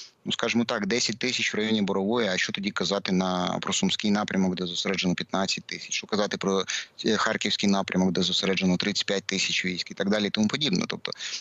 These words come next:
ми маємо тут, ну, просто класичну операцію, і, вибачте, можу повторити ще раз, до якої ми мали вже звикнути, що противник буде робити все, щоб відволікти нашу увагу,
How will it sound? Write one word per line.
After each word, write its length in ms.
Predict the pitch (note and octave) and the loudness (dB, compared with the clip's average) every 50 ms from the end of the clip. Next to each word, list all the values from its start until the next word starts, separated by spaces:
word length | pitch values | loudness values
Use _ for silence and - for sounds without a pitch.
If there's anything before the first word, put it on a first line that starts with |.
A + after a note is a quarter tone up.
| - | -2
ми 140 | - C3 E3+ | 0 2 2
маємо 380 | D3 C3 C3+ C#3+ C#3+ B2 G#2+ G#2 | 4 2 2 2 2 4 2 2
тут, 260 | - - A#2+ G#2+ - | 2 0 -2 0 2
ну, 100 | A2 A2+ | 0 0
просто 280 | - - A#2+ - - G2 | 2 0 -2 -2 -4 -8
класичну 500 | - - G2 - - B2 - - - F#2+ | -6 -4 -2 -2 0 0 -2 0 -2 -2
операцію, 460 | F#2 G2+ G#2+ C#3 C#3+ B2 - - F#2+ | 0 0 0 0 0 -2 -2 -2 0
і, 40 | F#2+ | 0
вибачте, 340 | A#2 A#2 G#2 G2 - - | 2 2 2 0 0 2
можу 220 | F#2+ G2 G2+ - G2 | 2 2 2 0 -4
повторити 420 | - - - - G2+ G2 - - | -8 -8 -4 -2 -2 0 0 0
ще 180 | - - - C3 | -2 0 0 0
раз, 120 | A2 F#2+ | 0 0
до 100 | E2+ F#2 | 0 -2
якої 260 | F#2+ F#2+ - A#2 G#2 | -2 -2 0 0 2
ми 100 | F#2+ F#2+ | 4 4
мали 280 | F#2 F#2+ G#2 G2 F#2+ F2 | 4 4 4 4 2 0
вже 200 | D#2+ D#2+ E2 F2 | 0 0 -2 -2
звикнути, 460 | - - G#2 C#3+ - - G2 - - | 0 0 -2 -2 0 -2 -2 -2 0
що 160 | - - - | -2 -2 -2
противник 360 | - - - - B2+ A#2+ G2+ F2+ | -4 -6 -2 0 2 2 2 2
буде 220 | F2+ G#2+ G2 F#2+ | 2 2 2 2
робити 280 | F#2+ F#2+ G2 F#2+ - - | 2 2 2 0 0 -2
все, 180 | - - B2+ | -2 0 0
щоб 200 | A2+ - - F2+ | 0 0 0 -2
відволікти 480 | F2+ F2+ - F3+ F2+ F#2+ - - A#2 G#2+ | -2 -2 0 0 0 -2 -2 0 2 2
нашу 340 | G2+ G#2 G2 F#2 - - F2+ | 2 2 2 0 0 -2 -2
увагу, 340 | F2+ F#2+ G#2+ A2+ G2+ E2+ | -2 0 0 2 2 0